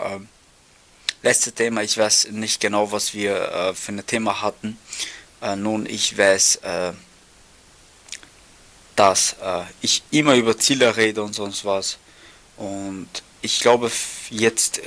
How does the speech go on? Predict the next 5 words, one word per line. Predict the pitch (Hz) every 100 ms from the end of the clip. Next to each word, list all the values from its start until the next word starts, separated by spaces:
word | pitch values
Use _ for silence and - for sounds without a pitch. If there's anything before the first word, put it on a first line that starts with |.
| -
da | 110 104
ich | 104 110 -
jetzt | 113 107 - - - - - - - -
ein, | 104 101 98 95
äh, | 95 95